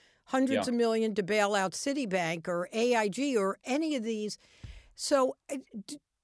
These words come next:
Speaker 1: how do you feel that that sequence or lack of,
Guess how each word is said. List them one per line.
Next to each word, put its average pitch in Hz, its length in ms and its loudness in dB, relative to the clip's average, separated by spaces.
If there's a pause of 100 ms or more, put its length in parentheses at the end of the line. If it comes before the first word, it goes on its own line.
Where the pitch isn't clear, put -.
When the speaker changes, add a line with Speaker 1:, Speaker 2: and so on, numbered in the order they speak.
(300)
Speaker 1:
how 392 300 2
do 453 80 6 (100)
you 311 240 6
feel 185 640 0
that 175 360 -2
that 226 460 0 (500)
sequence 262 920 0
or 214 140 4
lack 269 460 4
of, 190 220 -4